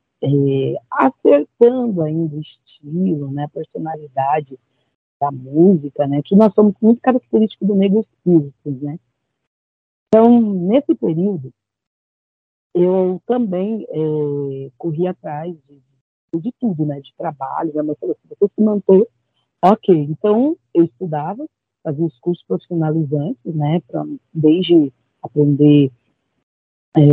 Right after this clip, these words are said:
internet, né, fazer aulas de computação, que na época era isso, é, de datilografia, eu fiz de tudo que você possa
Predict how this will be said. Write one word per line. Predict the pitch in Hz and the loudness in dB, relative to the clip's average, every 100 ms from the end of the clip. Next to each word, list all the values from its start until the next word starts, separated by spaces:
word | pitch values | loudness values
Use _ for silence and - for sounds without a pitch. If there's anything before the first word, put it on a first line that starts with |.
| 143 139 | 6 4
internet, | 139 127 151 151 143 135 147 147 135 127 139 | 0 -2 -2 -2 -2 -2 0 0 0 -6 -12
né, | 127 135 151 147 131 _ | -10 -6 -4 -4 -6 _
fazer | 139 123 143 147 - _ | -20 -14 -6 -6 -6 _
aulas | 160 160 156 | -6 -6 -6
de | 143 | -10
computação, | 143 160 - 175 165 - - 143 | -14 -14 -10 -8 -8 -10 -14 -12
que | 151 | -8
na | 143 147 | -6 -6
época | 147 - | -6 -8
era | 151 147 | -6 -4
isso, | 139 131 151 156 - 151 127 _ _ _ _ - | -6 -8 -10 -10 -12 -18 -18 _ _ _ _ -12
é, | 135 135 135 127 | -10 -8 -10 -10
de | 139 | -6
datilografia, | 151 - 165 151 160 - _ 156 151 175 156 | -6 0 0 2 0 -2 _ 0 2 4 4
eu | 170 | 2
fiz | - 247 247 - | -2 -4 -4 -6
de | 220 _ _ | -14 _ _
tudo | 320 403 | 2 2
que | - | 0
você | 269 | -8
possa | 285 | -10